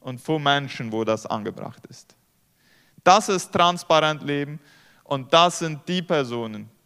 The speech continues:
die bereit sind, wenn Jesus kommt, um uns abzuholen.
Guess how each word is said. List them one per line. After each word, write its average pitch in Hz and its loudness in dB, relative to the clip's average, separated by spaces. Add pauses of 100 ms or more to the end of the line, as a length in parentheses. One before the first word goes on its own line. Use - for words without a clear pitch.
die 120 -6
bereit 120 2
sind, 104 -12
wenn 110 -8
Jesus 113 -6
kommt, 104 -6
um 104 -8
uns 101 -12
abzuholen. - -6